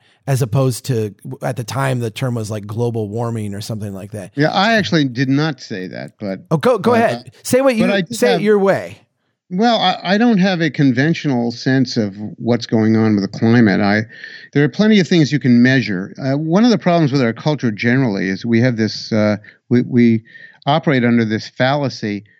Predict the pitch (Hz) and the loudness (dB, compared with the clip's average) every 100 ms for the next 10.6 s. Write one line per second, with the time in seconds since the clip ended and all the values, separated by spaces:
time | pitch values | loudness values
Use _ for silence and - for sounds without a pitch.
0 | _ - 127 120 123 123 120 110 107 - | _ -4 -2 0 -2 -2 0 0 -2 -4
1 | 139 123 151 143 120 107 104 - - 104 | -4 0 2 2 0 0 -4 -8 -6 -6
2 | 110 120 - 113 117 107 156 185 123 - | -4 -6 -2 -4 -2 0 2 2 2 -2
3 | - - - - _ _ _ _ _ _ | -10 -12 -18 -20 _ _ _ _ _ _
4 | _ _ 117 110 127 143 - - 120 - | _ _ -2 2 4 2 -2 -2 -2 -2
5 | 123 101 104 104 156 147 - - _ 220 | -6 -4 -2 2 2 0 -6 -14 _ -4
6 | - - 220 247 165 214 196 185 - 214 | -2 0 2 2 2 0 2 -2 -4 -6
7 | 226 123 98 170 185 - - 139 151 _ | -4 -6 -2 -2 -2 -6 -16 -20 -20 _
8 | _ 233 170 170 - 190 175 135 170 - | _ -4 0 -2 0 2 2 2 -4 -10
9 | - 165 156 123 123 - 143 143 127 127 | -2 0 0 -2 -6 -4 0 2 0 -2
10 | 139 123 123 117 - - | 0 2 2 2 -2 -18